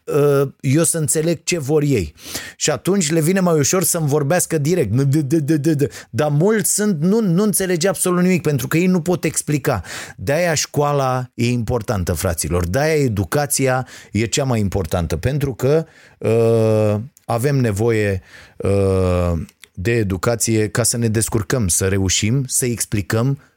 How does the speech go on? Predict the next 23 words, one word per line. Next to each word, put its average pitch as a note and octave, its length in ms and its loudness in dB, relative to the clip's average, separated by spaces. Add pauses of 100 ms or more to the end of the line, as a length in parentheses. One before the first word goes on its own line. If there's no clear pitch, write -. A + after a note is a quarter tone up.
(140)
lucruri, A#2+ 540 -4 (400)
uh, G2+ 800 2
astfel B2+ 320 -2
încât B2+ 280 -2
ceilalți C3 480 0
oameni C#3+ 200 2
să D3 140 -2
ne C3+ 100 0
ajute A#2 600 0 (240)
dacă A2+ 380 -2
pot - 320 -4
să G#2+ 100 -2
ne G2 100 0
ajute. D#2 380 -2 (400)
Bun, A#2+ 340 0 (180)
un C#3 200 0
bărbat C#3+ 340 0
pe D3 100 -2
nume C#3 200 0
Ove, E3+ 540 2
a B2+ 120 -2
doua E3 240 2
carte A#2+ 680 -2